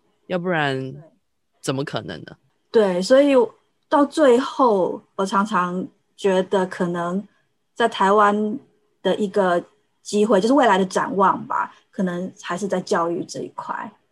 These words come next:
Speaker 2: 想到另外一个蛮有意思的例子，就是在，呃，我有一个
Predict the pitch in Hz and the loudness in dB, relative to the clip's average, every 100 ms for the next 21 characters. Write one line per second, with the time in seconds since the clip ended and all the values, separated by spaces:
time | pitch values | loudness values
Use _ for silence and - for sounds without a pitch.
0 | _ - 240 233 277 294 269 247 220 202 | _ -4 0 4 4 4 2 2 0 -2
1 | 190 190 185 170 190 185 180 175 175 190 | -2 -2 0 0 -2 -4 -6 -4 -2 -2
2 | 175 165 165 185 185 190 175 170 - - | -4 -8 -4 -6 -4 -4 -4 -6 -8 -4
3 | 208 190 175 170 175 190 190 180 180 175 | -2 0 -2 -4 -6 -4 -2 0 -2 -2
4 | 185 233 214 208 | 0 0 2 0